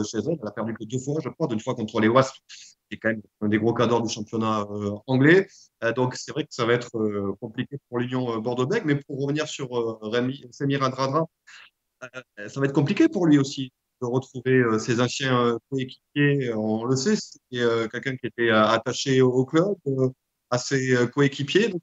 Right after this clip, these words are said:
ça va être un peu particulier aussi pour lui de, de retrouver l'Union Bordeaux-Bègles. Ça peut peut-être le gêner un petit peu, euh, aussi. En tout cas, le bébé le connaît bien, il sait très bien comment le contrer. Donc, euh, ça serait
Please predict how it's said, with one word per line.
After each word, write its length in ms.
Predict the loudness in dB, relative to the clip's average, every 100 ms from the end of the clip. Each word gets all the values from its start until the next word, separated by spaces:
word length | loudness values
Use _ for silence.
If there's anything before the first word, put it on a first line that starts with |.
| -2
ça 60 |
va 60 | -2
être 100 | 0
un 180 | -4 -4
peu 100 | -6
particulier 480 | -6 -8 -10 _ -2
aussi 240 | 0 0 -6
pour 140 | -2 2
lui 160 | 0 -2 -20 _ _ 2
de, 180 | 4
de 100 | 4 4
retrouver 680 | 4 4 -2 4 8 10
l'Union 320 | 10 8 6
Bordeaux-Bègles. 640 | 4 0 0 0 2 0 0
Ça 120 | -10
peut 120 | -10 -6
peut-être 160 | -2 2
le 60 |
gêner 180 | 4 4
un 80 | 2
petit 160 | -2 -2
peu, 240 | 4 8 8
euh, 200 | 8 6
aussi. 340 | 2 -2 -2 -8
En 80 | -4
tout 140 | -2
cas, 160 | 2 4
le 240 | 6 4
bébé 240 | 4 4 6
le 100 | 6
connaît 300 | 6 4 4
bien, 180 | 2 2
il 80 | -6 -8
sait 60 |
très 160 | -6 -2
bien 100 | -4 -4
comment 140 | -2
le 60 | -2
contrer. 320 | -2 -8 -8 -12 -14 -14 -14 -18 _
Donc, 220 | 0 2 4
euh, 800 | 6 6 6 6 6 4 2 0
ça 80 |
serait 140 | -6